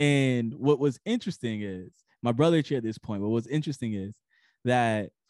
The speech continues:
when the, when, when they saw the, these people, these natives saw the,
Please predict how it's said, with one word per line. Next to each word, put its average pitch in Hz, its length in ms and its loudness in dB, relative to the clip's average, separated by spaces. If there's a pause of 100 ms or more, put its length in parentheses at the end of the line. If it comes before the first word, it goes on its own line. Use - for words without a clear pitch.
(800)
when 131 680 0 (560)
the, 120 880 -4 (140)
when, 131 300 -2
when 127 140 -2
they 127 120 0
saw 156 640 0
the, 113 340 -4
these 113 200 -8
people, 147 340 -6
these 107 140 -2
natives 127 420 0
saw 135 540 0 (500)
the, 104 680 -2